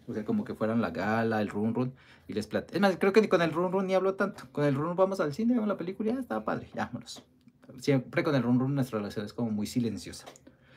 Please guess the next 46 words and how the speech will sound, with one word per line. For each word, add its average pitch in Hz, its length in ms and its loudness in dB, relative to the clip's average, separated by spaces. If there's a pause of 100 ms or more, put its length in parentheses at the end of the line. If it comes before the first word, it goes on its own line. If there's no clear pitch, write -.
(240)
Es - 80 -16
como 120 140 10
él 110 140 4
tiene 113 220 2
sus 117 140 0
pensamientos, 180 440 0
yo 151 80 -4
los 156 180 -8
míos, 214 200 -2
cada 127 180 -2
quien 135 140 -2
tranquilo. 131 340 0
Con 127 160 10
Gala 139 220 10
sí 139 120 2
es 120 80 4
más 120 200 10
de 107 80 6
bla, 143 240 6
bla, 180 100 4
bla, 175 140 4
bla, 156 140 2
y 131 80 2
que 107 120 -2
esto, - 160 -4
y - 40 -4
que - 100 -4
ya 92 80 -2
viste - 180 -4
aquella, 165 220 0
y 95 180 2
pura 123 240 2
vivoreada. 107 480 4 (1300)
Entonces 151 260 8
luego 165 240 6
pasa 160 280 4
que, 131 80 -6
pues, 107 120 -6
yo 113 80 0
les 123 100 2
platico 127 320 0
aquí 127 200 0
todo 139 220 2
como 147 200 0
mis 170 180 -2
chompis. 190 500 -2